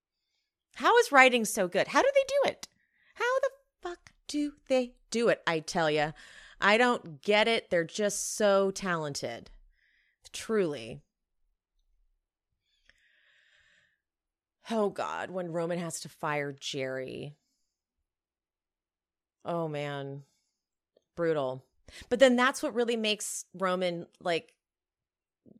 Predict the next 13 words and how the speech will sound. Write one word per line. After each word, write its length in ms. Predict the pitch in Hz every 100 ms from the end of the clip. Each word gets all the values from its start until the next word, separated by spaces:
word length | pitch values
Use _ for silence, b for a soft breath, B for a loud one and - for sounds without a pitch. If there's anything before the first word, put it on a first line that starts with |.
| -
he, 320 | 156 196 202
that's 240 | 156 190 -
when 80 | 185
he 60 |
calls 420 | 170 190 175 170
and 80 | 170
leaves 180 | 160 156
the 100 | 165
message 440 | 147 147 143 -
for 140 | - 147
his 160 | 139
dad. 380 | - 185 131 87
<laughs> 40 | -